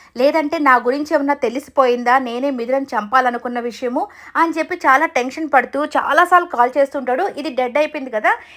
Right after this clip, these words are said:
ఇక మిథున వచ్చేసి సంతోషంగా డ్యాన్స్ వేస్తుంది. "సరేలే, పోతే పోయింది. చూడు, నువ్వు నాకంటే కూడా ఆ పురుషోత్తంకి ఫోన్ చేసి మాట్లాడడమే ఎక్కువ అని చెప్పావు కదా, అందుకే దేవుడు కూడా ఆ ఫోన్ని కట్ చేసేసాడు. మనం పోదాం పద" అంటే,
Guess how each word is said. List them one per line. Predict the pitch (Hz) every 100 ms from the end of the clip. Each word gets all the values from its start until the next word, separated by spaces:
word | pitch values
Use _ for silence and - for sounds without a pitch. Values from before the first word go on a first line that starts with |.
| -
ఇక | 349 359
మిథున | 302 339 370
వచ్చేసి | 311 277 277 403
సంతోషంగా | 302 254 302 302 285 330
డ్యాన్స్ | 254 214 277 285
వేస్తుంది. | 269 262 240 214 208 _ _
"సరేలే, | 269 254 311 269
పోతే | 262 247 302
పోయింది. | 294 233 240 277 277
చూడు, | 262 302
నువ్వు | 285 233
నాకంటే | 208 220 285 285 285
కూడా | 277 254 254 240 349 - - 233
ఆ |
పురుషోత్తంకి | 240 254 277 330 302 294 277 262 294
ఫోన్ | 262 233 262 277
చేసి | 269
మాట్లాడడమే | 247 214 - 254 240 269
ఎక్కువ | 262 196 202 285
అని | 269 233
చెప్పావు | 220 214
కదా, | 214 214 302 -
అందుకే | 220 254 302 285
దేవుడు | 202 220 262 285
కూడా | 269 285
ఆ | 240
ఫోన్ని | 208 220 254
కట్ | 262 208 269
చేసేసాడు. | 269 240 233 330 - - -
మనం | 330 339
పోదాం | 311 294 311
పద" | 285 262
అంటే, | 254 254 349